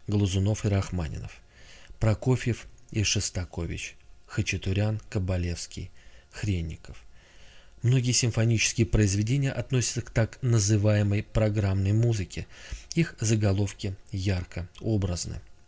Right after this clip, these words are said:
"Утро" в пещере горного короля Грига, "Ночь в Мадриде" Глинки или в Средней Азии Бородина. Нередко они носят название известного литературного произведения,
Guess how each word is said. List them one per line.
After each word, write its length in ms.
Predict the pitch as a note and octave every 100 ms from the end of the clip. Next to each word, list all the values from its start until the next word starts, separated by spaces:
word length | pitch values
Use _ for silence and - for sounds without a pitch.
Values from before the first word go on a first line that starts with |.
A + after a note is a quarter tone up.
| - - -
"Утро" 420 | A#2+ B2 A2+ A2+ - - - - - -
в 80 | -
пещере 400 | - G2 G#2+ F#2+
горного 440 | F#2 F#2 E2+ F2 E2+
короля 580 | - F2 F#2 G2 A#2 A2+
Грига, 460 | A2 G#2+ A2 G#2+ G2 - - - - - - - -
"Ночь 240 | D3 -
в 40 | G#2+
Мадриде" 600 | F#2+ F#2 A2 A2 G#2+ G#2 - -
Глинки 640 | G#2 G#2 G#2 F#2 F#2 F2+ - - - - -
или 320 | A2+ A2 G2+ - -
в 60 |
Средней 440 | - G#2+ G2+ G2 -
Азии 440 | G#2+ F#2+ F2 E2 - - -
Бородина. 640 | G#2 G2+ G2+ G2+ F2+ D#2+ - - - - - - -
Нередко 420 | B2 C#3 D3 - A#2
они 120 | A#2
носят 340 | A#2 G#2+ G#2
название 520 | A2 G#2+ G2 G#2+ A2
известного 460 | G#2+ G2+ G#2+ - G#2+
литературного 680 | G2+ A2 G#2 G#2 G#2 G#2 G2+
произведения, 880 | A2 A2+ G#2 A#2 A2 F#2+ E2 D#2+